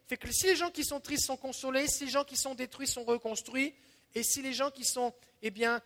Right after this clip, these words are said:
dans la peur sont encouragés, eh ben, on va se développer, on va grandir. Et ça, c'est ce que Dieu veut. Fait que simplement, levez-vous et on, je vais prier maintenant.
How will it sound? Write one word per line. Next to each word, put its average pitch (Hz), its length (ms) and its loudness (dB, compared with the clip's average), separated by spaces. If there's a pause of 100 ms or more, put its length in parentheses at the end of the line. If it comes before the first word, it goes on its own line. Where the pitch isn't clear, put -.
(140)
dans 220 80 2
la 220 120 6
peur 254 240 0
sont - 220 0
encouragés, 233 760 2 (220)
eh 196 60 0
ben, 233 100 2
on 247 60 4
va 277 140 6
se 277 60 0
développer, 349 460 2 (240)
on 196 60 -4
va 254 140 6
grandir. 294 440 -2 (320)
Et 190 80 -8
ça, 294 140 0
c'est - 80 2
ce - 40 -2
que 247 100 -6
Dieu 196 200 2
veut. 170 240 -2 (680)
Fait 208 80 -4
que - 40 0
simplement, 269 360 4
levez-vous 262 420 2
et 240 40 4
on, 208 100 0
je 180 100 -4
vais 202 80 -2
prier 190 320 -6
maintenant. 147 320 -14